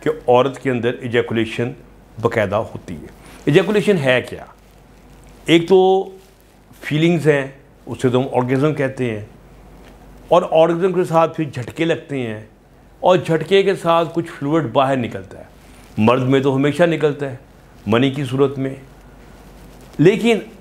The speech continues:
आपने देखा होगा कई दफ़ा फिल्मों में कि दिखाते हैं कि औरत के अंदर से भी फ्लूइड निकल रहा है, बल्कि ऐसे निकला है जैसे कोई पेशाब की धार निकल रही होती है। तो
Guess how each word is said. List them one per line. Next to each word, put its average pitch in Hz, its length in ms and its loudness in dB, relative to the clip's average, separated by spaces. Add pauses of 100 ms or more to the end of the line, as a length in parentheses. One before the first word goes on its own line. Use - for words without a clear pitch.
(100)
आपने 202 480 2
देखा 160 360 0
होगा 160 360 4
कई 151 160 -4
दफ़ा 139 180 -4
फिल्मों 143 380 -4
में 104 240 -6 (760)
कि 160 440 4 (840)
दिखाते 135 460 2
हैं 135 440 0
कि 139 180 2
औरत 147 480 2 (120)
के 160 80 0
अंदर 143 320 -2 (280)
से 139 200 0
भी 143 320 -2 (500)
फ्लूइड 143 320 4
निकल 120 240 -2
रहा 101 160 -4
है, - 220 -16
बल्कि 127 240 -2 (180)
ऐसे 156 280 2
निकला 156 280 0
है 156 60 2
जैसे 143 240 0
कोई 135 100 -8
पेशाब 123 480 0
की 127 60 -6
धार 107 300 -4
निकल 117 220 -4
रही 101 160 -6
होती 92 320 -14
है। 80 120 -14 (1200)
तो 196 100 6